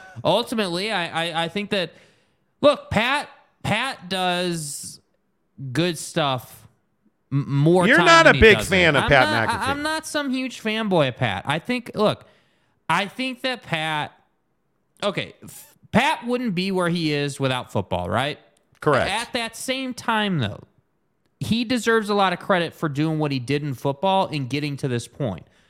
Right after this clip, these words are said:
Speaker 2: And I don't care that he has the ability to pay Aaron Rodgers, you know, two, three, four, five hundred thousand dollars. That's great, man.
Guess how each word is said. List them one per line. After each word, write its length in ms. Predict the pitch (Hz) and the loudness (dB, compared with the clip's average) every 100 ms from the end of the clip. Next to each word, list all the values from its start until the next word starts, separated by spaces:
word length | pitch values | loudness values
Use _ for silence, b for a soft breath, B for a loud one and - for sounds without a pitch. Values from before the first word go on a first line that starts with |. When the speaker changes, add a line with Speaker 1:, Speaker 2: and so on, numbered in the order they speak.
| _ _ _ 185 | _ _ _ -4
Speaker 2:
And 460 | 196 190 180 170 - _ - | -4 -4 -6 -8 -16 _ -4
I 180 | 208 294 | 0 0
don't 240 | 311 277 | -2 -4
care 240 | - 247 226 | -2 0 0
that 160 | 175 | 0
he 140 | 180 175 | -2 0
has 220 | 165 147 | 0 -2
the 100 | 156 | -4
ability 640 | 131 147 151 139 123 107 b b b | -2 0 0 0 -2 -6 b b b
to 120 | - 165 | -4 -2
pay 420 | 180 160 147 135 | -2 -2 -4 -4
Aaron 300 | 151 151 143 | -4 -2 0
Rodgers, 760 | 139 139 127 123 117 107 - - | 0 0 -2 -2 -2 -4 -10 -10
you 120 | - 131 | -4 -2
know, 220 | 98 90 - | -2 -4 -4
two, 320 | 175 147 120 | 0 0 0
three, 300 | 160 151 123 | 0 0 0
four, 320 | - 156 131 | -2 0 0
five 340 | - 151 151 147 | 0 -2 0 -2
hundred 220 | 143 131 | -2 -2
thousand 400 | 139 127 120 120 | -2 -2 -4 -2
dollars. 300 | 113 101 101 | -2 0 0
That's 240 | 240 - | -2 -4
great, 340 | - 294 240 185 | 0 2 2 -2
man. 380 | 151 208 254 | -2 -2 -6